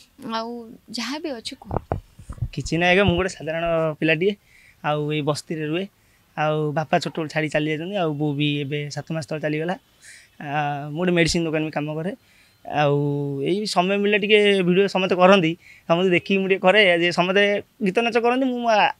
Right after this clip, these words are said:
Speaker 2: ଆଈ ଅଛି ବୁଢ଼ୀ ଜଣେ, ତାକୁ ଧରିକି ମୁଁ ନିଜେ <laughs> ପାଉଡ଼ର ଲଗେଇ ବୁଢ଼ା ହେଇଯାଏ। ତ ସେ ବୁଢ଼ା ଗେଟଅପ୍ରେ ମୁଁ ଭିଡ଼ିଓ କରିକି ଲୋକମାନେ, ସାହି ପଡ଼ିଶା ଟିକେ ହସିଲେ, ତାପରେ ଧୀରେ ଧୀରେ ସବୁ ଜାଣିଲେ, ଓଡ଼ିଶା ଯାକ ଲୋକ ଜାଣିଲେ, ଧୀରେ ଧୀରେ।
Speaker 1: ଆପଣ ଏବେ କ'ଣ କରୁଛନ୍ତି? ଲାଇକ୍, ପଢ଼ୁଛନ୍ତି,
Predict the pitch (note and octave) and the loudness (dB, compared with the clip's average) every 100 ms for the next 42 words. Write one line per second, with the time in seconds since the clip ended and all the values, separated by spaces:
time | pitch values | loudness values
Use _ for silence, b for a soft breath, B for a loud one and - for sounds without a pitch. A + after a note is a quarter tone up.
0 | _ _ E3 F#3 F3 E3+ E3+ E3+ E3+ C4+ | _ _ 6 6 2 0 0 2 0 -2
1 | b b b - D3 F3 E3+ A3+ A3+ F3+ | b b b 0 2 4 4 2 2 6
2 | F3 B2 - D3 D3 E3+ F3+ D#3 D#3+ E3 | 6 6 4 4 6 4 2 2 4 4
3 | F3 A#3 B B B B - D3 C#3+ D3+ | 4 2 B B B B 0 2 4 2
4 | D#3 C#3+ C#3 E3 E3 D#3+ E3+ D#3+ A3 G#3+ | 2 2 4 6 6 4 0 2 4 4
5 | E3+ D#3+ D3+ C#3 C#3 D3+ D3+ D#3+ A3 G3+ | 2 0 -2 -4 -4 -2 -2 -4 -2 -4
6 | F3+ G3 G3+ G3+ G3 F3+ F#3 G3 G3+ F#3 | -4 -6 -6 2 6 6 6 4 6 4
7 | G3 G#3+ G#3+ F3+ F3+ F3 F3 F#3 F#3 F3 | 2 -2 0 0 0 0 0 -4 -6 -6
8 | F3 G3+ C4+ b b b - F3 F#3 F#3+ | -8 -10 -16 b b b -2 -2 2 2
9 | F#3 F3 F3 G3 D#3 C#3 D3+ E3 E3+ D3+ | 2 2 0 -2 -4 -4 -6 -8 -10 -16
10 | b b b _ _ - - - C#4 F4+ | b b b _ _ 0 0 0 -6 -6
11 | F#4 F#4+ - - E4 E4 C#4 A#3+ C4+ C4+ | -4 -6 -4 -4 -2 2 2 4 4 6
12 | C#4+ B3+ B3+ B3 B3+ C4 B3 B3+ | 4 4 0 0 -2 -2 -4 -4